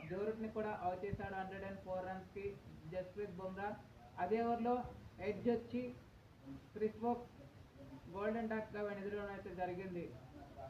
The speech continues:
తర్వాత మంచి పార్ట్నర్‌షిప్ అయితే జరిగింది, ఆ, రైడెన్ కార్స్ మరియు జేమీ స్మిత్ మధ్య. Close to eighty plus runs పార్ట్నర్‌షిప్ అయితే వచ్చింది. అయితే, ఆ, లంచ్ బ్రేక్ తర్వాత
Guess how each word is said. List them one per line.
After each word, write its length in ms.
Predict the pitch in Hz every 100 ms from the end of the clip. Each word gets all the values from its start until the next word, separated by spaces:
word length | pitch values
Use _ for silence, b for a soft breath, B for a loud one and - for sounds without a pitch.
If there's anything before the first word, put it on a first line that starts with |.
| - - -
తర్వాత 640 | 180 180 208 208 214 208 208
మంచి 240 | 180 180 226
పార్ట్నర్‌షిప్ 680 | - 185 190 202 208 - 175
అయితే 240 | 180 185
జరిగింది, 580 | 175 175 180 185 202 202 - - - - -
ఆ, 360 | 170 170 165 165 - - - - - - -
రైడెన్ 260 | 170 202 202
కార్స్ 600 | 208 208 - - - 170
మరియు 480 | 175 185 190 165 - - - -
జేమీ 240 | 175 185
స్మిత్ 280 | 180 208 -
మధ్య. 320 | 185 170 196 208 - - - -
Close 200 | 220 226
to 120 | 240
eighty 340 | 240 196 214
plus 220 | 208 208 208
runs 400 | 208 202 208 -
పార్ట్నర్‌షిప్ 420 | 185 180 185 185
అయితే 180 | 190 185
వచ్చింది. 580 | 170 170 196 190 196 202 - - - 180
అయితే, 420 | 180 226 226 226 - 175
ఆ, 240 | 170 165
లంచ్ 440 | 160 165 180 - 202
బ్రేక్ 260 | 214 214 - - - -
తర్వాత 720 | 190 190 196 196 202 196 185